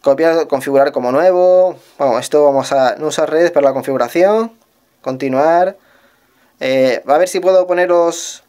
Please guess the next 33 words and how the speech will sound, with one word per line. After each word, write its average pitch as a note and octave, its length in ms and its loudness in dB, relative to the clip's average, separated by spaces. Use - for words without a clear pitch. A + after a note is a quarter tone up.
la, D3+ 360 2
bueno, C#3+ 160 -4
esto D3+ 180 -2
no D3 80 0
lo C3+ 60 2
vamos B2+ 180 -2
a C3 40 -6
inventar, B2 320 -2
no B2+ 80 -6
sé C3 100 -12
si B2+ 180 -8
es A#2 100 -6
la A2 80 2
hora A#2 140 -2
correcta. C#3 480 -4
Vamos C3+ 240 -2
a C3 40 -2
poner C3 260 -2
aquí B2+ 280 -4
Márquez. D#3+ 560 -2
Márquez - 360 -8
G. F#3+ 320 -2
Bien, B2+ 180 -2
desbloqueo B2+ 320 -2
con B2 140 -6
huella, E3+ 340 2
omitir, C3+ 440 -2
vamos C3+ 180 0
a C#3+ 40 -2
omitirlo B2+ 320 -2
todo, D3 240 0
sí, C3 160 -6
omitir. D#3+ 500 -4